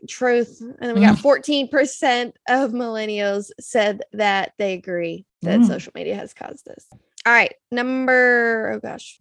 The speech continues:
Speaker 1: number eight. Millennials choose to live with their parents instead of finding a place of their own.
Speaker 2: I think we saw more of that with the pandemic as well than before. But I think out of a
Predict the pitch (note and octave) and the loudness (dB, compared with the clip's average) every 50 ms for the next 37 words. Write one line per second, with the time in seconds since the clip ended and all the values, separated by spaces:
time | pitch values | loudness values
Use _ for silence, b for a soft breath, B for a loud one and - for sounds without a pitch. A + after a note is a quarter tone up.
0 | _ - G#3+ A3 A3+ A3+ A3 G3+ - - - _ _ _ _ - G#3+ F#3 - - | _ -6 -4 -2 0 2 2 0 0 -2 -6 _ _ _ _ -4 -4 -4 -4 -8
1 | _ _ - B3+ B3+ B3+ C4+ C#4+ D4 D#4+ E4 F4 F4+ G4 - - - - D#4+ D4+ | _ _ -2 0 2 2 4 2 2 0 0 0 -2 -4 -6 -6 -4 -2 0 0
2 | D#4+ D#4+ - - E4 D4 C4+ B3+ B3 B3+ B3+ C#4+ C#4 C4 - C4+ C4+ C4+ - A#3+ | 0 -2 -4 -6 -8 -6 -2 -2 -2 -2 -2 -2 -2 0 0 0 0 0 -4 -6
3 | A3+ A3 A3 G#3+ G#3+ G#3 G3+ - - A3 A3 G3 - - A3+ A3 A3 A3 G#3+ G#3 | -6 -4 -4 -4 -4 -6 -8 -10 -8 -8 -8 -8 -6 -2 0 2 2 2 0 -2
4 | - - - - - A3 A3 A3 A3+ A3+ A3+ A3+ A3 - G#3+ G#3 _ _ - G3+ | -4 -14 -14 -8 -6 -4 -4 -4 -4 -4 -4 -4 -4 -4 -6 -8 _ _ -6 -6
5 | G3 G3 G#3 - - - F#3+ G3+ F#3 F3+ F#3 F#3 - - C#3+ C3+ - - C4 A#3 | -4 -4 -6 -8 -8 -8 -8 -6 -4 -4 -4 -4 -4 -4 -6 -6 -6 -8 -10 -12
6 | A#3+ _ _ _ _ _ _ G3+ G3+ G3+ D4 D4 D#4 D4 B3 A#3 - A3 G3 F#3+ | -14 _ _ _ _ _ _ -14 -4 0 2 4 4 4 4 2 2 0 0 2
7 | F#3 F3+ F3+ E3 E3 E3+ E3 D#3+ D#3+ D#3+ - E3+ D3+ - D#3 D#3 D3 D#3 D3+ D3+ | 2 2 2 2 2 2 2 0 0 -2 -6 -6 -6 -4 -4 -2 -2 -2 -2 -2
8 | C#3+ D#3+ D3+ D3 D#3 F#3+ - - - - E3+ E3+ _ _ _ _ _ - F3 F3+ | -4 -4 -6 -8 -8 -8 -8 -6 -6 -6 -8 -8 _ _ _ _ _ 0 2 4
9 | F3 E3+ E3 E3 D#3+ D#3+ D#3+ - E3+ D#3+ - - F3 D#3+ D3+ D#3+ F#3 F#3 F3 D#3 | 4 4 4 4 2 0 0 -2 -2 -2 -2 0 0 0 0 0 -2 -4 -8 -10
10 | _ _ _ - G3+ G3+ - A#3 A#3+ A#3+ A#3 - - - - _ _ _ _ _ | _ _ _ 0 0 2 6 6 6 6 6 2 -2 -12 -16 _ _ _ _ _
11 | - F#3 F#3+ F#3+ F3+ D#3 E3+ E3+ E3+ E3+ E3 E3 D#3+ D#3+ D#3 D3 | -4 -2 0 0 -2 -2 -2 -2 -2 -2 -2 -4 -4 -4 -6 -10